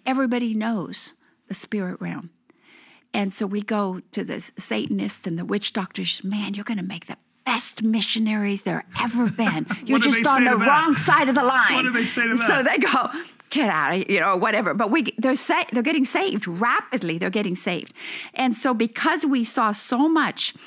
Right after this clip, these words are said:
Speaker 1: healing and deliverance and the power of God manifested in our house of prayer,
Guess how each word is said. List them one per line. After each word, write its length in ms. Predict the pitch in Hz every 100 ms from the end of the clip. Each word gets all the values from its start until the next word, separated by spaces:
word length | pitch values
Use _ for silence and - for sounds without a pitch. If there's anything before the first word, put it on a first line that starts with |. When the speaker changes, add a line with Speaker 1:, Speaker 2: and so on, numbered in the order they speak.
| - -
Speaker 1:
healing 520 | - 254 294 311 294
and 100 | 240
deliverance 560 | 233 233 226 180 180
and 100 | 196
the 60 | 185
power 300 | - 214 240
of 100 | 233
God 240 | 208 202
manifested 640 | 208 202 196 - 208 - 185
in 80 | 185
our 100 | 170
house 320 | - 196 -
of 120 | 180
prayer, 340 | - 180 -